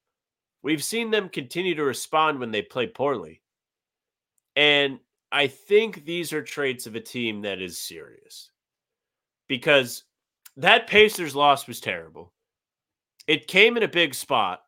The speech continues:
It was a game I cared about quite a bit. A lot of people started to care about the in-season tournament. The fans in the arena in Indianapolis clearly cared. And the Celtics withered away down the stretch. I didn't like it.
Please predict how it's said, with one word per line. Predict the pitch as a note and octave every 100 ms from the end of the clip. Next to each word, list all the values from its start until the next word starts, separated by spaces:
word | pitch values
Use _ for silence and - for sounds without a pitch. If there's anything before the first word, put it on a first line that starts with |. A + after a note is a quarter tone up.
| -
It | D3
was | D3+
a | B2+
game | D3+ F#3 E3
I | F3
cared | F#3 D3+ C3
about | A#2 G#2+ G#2
quite | - B2+ C3+
a |
bit. | G2 F2 - _ _ _
A | C3
lot | D3+ F#3+ A3+
of | G3+
people | F#3 E3+
started | - D#3+ D3 A#2
to |
care | - C#3+
about | C#3 A#2
the | A2+ G#2
in-season | G2 - G2 F#2
tournament. | - G2+ F#2 F2 - _ _ _ _ _
The | D3
fans | C#3 F#3+ G#3+ A#3 G#3+
in | G3
the | F3
arena | D3+ C#3+ F#3 A3+ D#3 - -
in | C#3
Indianapolis | D#3 D3+ C#3 D3 D#3 G3 F#3+ A2 E2+ - - - _
clearly | - F#3+ A3+ G#3+
cared. | B2+ - E2+ C#2+ - _ _ _ _ _ _ _ _ _ _ _
And | C#3+ C3+
the |
Celtics | - F3 D#3 C3
withered | C#3+ C#3 C3
away | B2 A#2+
down | A2+ G#2+
the | G2+
stretch. | - G2
I | F#2
didn't | F#2 F2+
like | E2 E2
it. | -